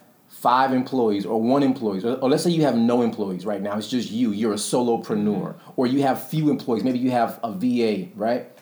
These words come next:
Speaker 1: And so if the two of you just have a V A, and so, like, I guess that would be three of you then.
Speaker 2: Mm-hmm.
Speaker 1: And then things are going,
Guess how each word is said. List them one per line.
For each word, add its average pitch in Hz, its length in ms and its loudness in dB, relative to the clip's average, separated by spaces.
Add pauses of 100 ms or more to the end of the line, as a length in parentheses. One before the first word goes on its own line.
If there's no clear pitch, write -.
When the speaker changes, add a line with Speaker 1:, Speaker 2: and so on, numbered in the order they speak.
(540)
Speaker 1:
And 120 100 -2
so 131 120 2
if 101 60 0
the 110 60 -4
two 175 240 2
of 151 120 2
you 135 220 4
just 123 180 -2
have 135 200 4
a 113 40 0
V 120 280 2
A, 110 220 2
and 107 100 -2
so, 110 140 0
like, 107 260 0
I 107 100 -2
guess 104 160 -2
that 107 80 -2
would 98 100 -2
be 110 120 -2
three 143 240 -2
of 110 80 0
you 101 120 -4
then. 92 240 -6 (260)
Speaker 2:
Mm-hmm. 180 280 -4
Speaker 1:
And 127 260 2
then 127 640 2 (300)
things 156 360 2
are 123 200 0
going, 120 640 0